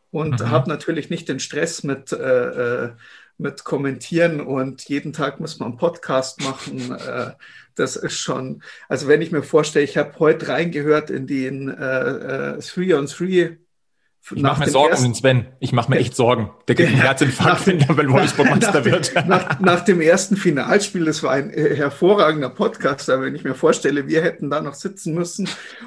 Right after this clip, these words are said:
Speaker 1: und reden und schneiden und du, oh, ja.
Speaker 2: Ja, ich weiß, ich triet's euch immer bei, bei solchen
Speaker 1: <laughs>
Speaker 2: Geschichten mittlerweile, aber auch, ja, wir können jetzt ein bisschen durchatmen.
Speaker 1: Ja.
Speaker 2: Ähm,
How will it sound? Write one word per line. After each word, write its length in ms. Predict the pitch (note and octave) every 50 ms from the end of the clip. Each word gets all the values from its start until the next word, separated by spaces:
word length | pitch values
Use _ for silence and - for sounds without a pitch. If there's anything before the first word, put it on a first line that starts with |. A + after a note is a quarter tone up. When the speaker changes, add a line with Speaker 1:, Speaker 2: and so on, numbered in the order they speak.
| - -
Speaker 1:
und 220 | D3+ D3+ D3 D#3
reden 340 | D3+ D3 E3+ F#3+ G3 F3+ D#3
und 120 | C#3 C3+
schneiden 460 | - - D#3+ B2 A#2 C#3 F#3+ G#3 F#3+
und 160 | D3+ C#3+ C#3+ -
du, 160 | - - - - - - -
oh, 280 | D3 D3+ D#3 - C#3 - - -
ja. 400 | - D#3+ D#3 D#3 E3+ F#3+ F#3+ - _ _ _ _ _ _ _ -
Speaker 2:
Ja, 160 | - F2+ G2+
ich 140 | B2+ B2 -
weiß, 200 | G#2+ G#2 A#2 A2
ich 140 | B2 A2+ -
triet's 280 | - - B2 B2 - -
euch 220 | - B2 G#2+ -
immer 260 | - A#2 A#2 A2 G#2+
bei, 460 | G2+ F#2+ - - - A2+ G#2+ G#2 G#2+
bei 180 | G2 G#2+ G#2 G2
solchen 260 | G2+ G#2 G2+ G2+ G#2+
Speaker 1:
<laughs> 20 | G#2
Speaker 2:
Geschichten 360 | G2+ - G#2+ G#2+ - - -
mittlerweile, 600 | G2 F#2+ - G2 F#2+ F#2+ F#2+ G2 G2+ G2+ - -
aber 260 | - A2 G#2+ G2 E2+
auch, 260 | - - - - _ _ _ _ - - - - - - - - - - _
ja, 160 | - - F#2+
wir 120 | G2+ G#2 F#3
können 180 | - - G#2+ G#2
jetzt 220 | G2+ G2 F#2+ -
ein 60 | G#2
bisschen 260 | G2+ G2 - - G2+ F#2+
durchatmen. 600 | G2+ G#2+ G2+ G2+ - - F#2 F#2 G2 A2 G#2+ G#2+ - - - C3+
Speaker 1:
Ja. 120 | - B2+ C3
Speaker 2:
Ähm, 160 | C3+ C#3 C3